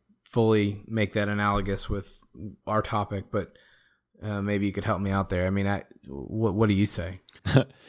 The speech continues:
Speaker 2: That's where you do have to weave in, and this goes back to our You're Having Too Many Kids episode, which was, help me out, what number was that?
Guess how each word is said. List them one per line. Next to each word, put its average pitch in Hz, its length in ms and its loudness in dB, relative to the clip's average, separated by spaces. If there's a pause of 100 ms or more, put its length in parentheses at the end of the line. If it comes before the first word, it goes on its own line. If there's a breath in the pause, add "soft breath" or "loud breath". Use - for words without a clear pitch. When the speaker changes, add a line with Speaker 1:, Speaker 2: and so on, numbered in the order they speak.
(400 soft breath)
Speaker 2:
That's 131 280 8
where 151 100 8
you 117 160 8
do 135 200 8
have 113 220 4
to 113 100 4
weave 98 200 6
in, 95 200 4
and 101 180 2
this 110 120 4
goes 110 200 6
back 101 280 4
to 98 240 4
our 92 280 4
You're 101 300 2
Having 110 320 4
Too - 160 0
Many 123 180 4
Kids 127 280 6
episode, 98 560 2 (220)
which - 240 -2
was, 95 680 4
help 110 160 2
me 107 80 6
out, 90 100 2
what 101 140 4
number 98 240 4
was 90 140 0
that? 90 240 0